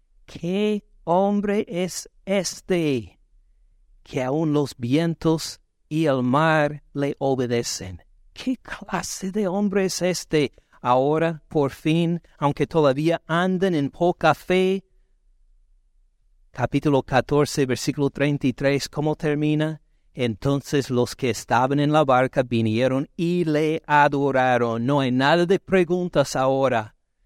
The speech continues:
Sí han avanzado en su fe. Aunque todavía son hombres de poca fe, fíjense en la paciencia de Jesús, que no se desespera de ellos. Están aprendiendo.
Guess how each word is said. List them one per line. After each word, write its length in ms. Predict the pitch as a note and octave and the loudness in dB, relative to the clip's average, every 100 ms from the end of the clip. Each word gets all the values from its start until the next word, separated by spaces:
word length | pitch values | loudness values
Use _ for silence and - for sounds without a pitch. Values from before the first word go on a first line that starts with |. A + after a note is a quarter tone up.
| _ | _
Sí 500 | - - G3+ F#3 D3 | -14 -8 -4 0 0
han 220 | C#3+ D3+ - | 0 0 2
avanzado 840 | E3 D3 C#3 C3+ - D3+ C#3 C3+ | 2 2 2 -2 -2 0 2 2
en 100 | C3 | -2
su 300 | B2+ - C3+ | -2 -2 -4
fe. 440 | - C3+ C3 A#2 - _ _ _ | -2 -2 0 -2 -6 _ _ _
Aunque 320 | F3+ F#3 G3+ | 0 2 0
todavía 460 | F#3+ G3+ F#3 G#3+ B3+ | 2 2 4 2 0
son 260 | - A#3+ A3+ | 2 0 2
hombres 400 | A3 B3 A#3+ G#3+ | 0 2 0 0
de 120 | G#3+ | -2
poca 440 | - A3+ A#3+ A#3+ | 0 -2 2 0
fe, 360 | - A3+ A3+ G#3 | 0 2 4 2
fíjense 640 | - A3 A#3+ B3+ A#3+ B3+ | -2 -2 0 0 0 2
en 80 | B3+ | 2
la 100 | A#3 | 2
paciencia 1000 | - - E3+ - - G#3 C4+ B3 - C4 | -2 -4 -6 -6 -4 0 0 0 -2 0
de 140 | A#3+ | 0
Jesús, 720 | G#3+ G#3 - - G3 F3 E3 - _ - | 0 -2 -2 -2 0 0 -2 -8 _ -8
que 140 | F#3+ | -6
no 320 | E3 F3+ C4 | -2 2 2
se 240 | A#3+ - B3+ | 2 -2 -2
desespera 840 | F3 A3+ - G#3+ - G3+ G#3+ A3 | 0 -2 -2 -6 -2 -2 0 0
de 160 | G3 G#3 | 0 -2
ellos. 360 | F3 D#3+ - _ - | 0 -2 -2 _ -8
Están 500 | F#3+ - - A#3 B3 | -6 -6 -4 0 0
aprendiendo. 1000 | A#3+ - B3+ B3 B3 B3+ B3+ A3+ F3+ | -2 -2 0 2 2 2 2 2 0